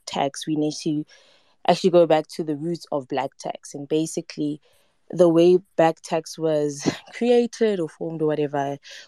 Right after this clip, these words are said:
or came to life, was that, um, it was obligations, basically, that first in the family were given, right? So back in the day, before democracy or the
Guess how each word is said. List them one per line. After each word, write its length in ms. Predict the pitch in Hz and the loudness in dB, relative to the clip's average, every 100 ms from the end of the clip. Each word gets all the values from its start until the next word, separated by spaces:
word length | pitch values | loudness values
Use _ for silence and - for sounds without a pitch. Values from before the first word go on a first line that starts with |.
| - | 0
or 100 | 165 | 0
came 260 | - 185 175 | 4 2 2
to 160 | - | -2
life, 420 | 160 151 151 - - - - _ | 2 2 0 -6 -18 -20 -20 _
was 300 | - 160 151 | 4 4 4
that, 340 | 143 151 147 - - | 0 0 0 -4 -6
um, 520 | - 151 147 147 151 156 147 - - - | -4 -2 -4 -6 -10 -12 -14 -14 -16 -6
it 100 | 170 | 2
was 160 | 170 165 | 4 4
obligations, 640 | 165 151 156 151 165 156 143 | 0 -4 0 0 0 -8 -8
basically, 640 | 135 139 - - - 147 - - - _ - | -8 -10 -10 -12 -12 -14 -16 -20 -20 _ 2
that 160 | 165 | 2
first 340 | - 175 170 - | 4 2 2 0
in 120 | 160 | -4
the 80 | 156 | -4
family 480 | - 156 151 147 131 | -2 -2 -2 -4 -4
were 140 | 135 | -4
given, 340 | 135 135 127 - | -2 -4 -4 -10
right? 380 | 165 139 - - - - - | -4 -4 -4 -6 -14 -20 -2
So 160 | - | 2
back 260 | 156 147 - | 4 2 4
in 60 | |
the 100 | 151 | 2
day, 280 | - 151 147 | 4 4 4
before 640 | 143 147 - 160 151 147 151 - - | 4 -4 2 6 6 6 2 -10 -6
democracy 720 | - 160 151 - - - 156 143 | -2 2 0 -2 -10 -6 -2 -2
or 340 | - 135 135 - - - - - | -2 -4 -6 -6 -14 -20 -20 -16
the 340 | 143 156 151 | 2 4 6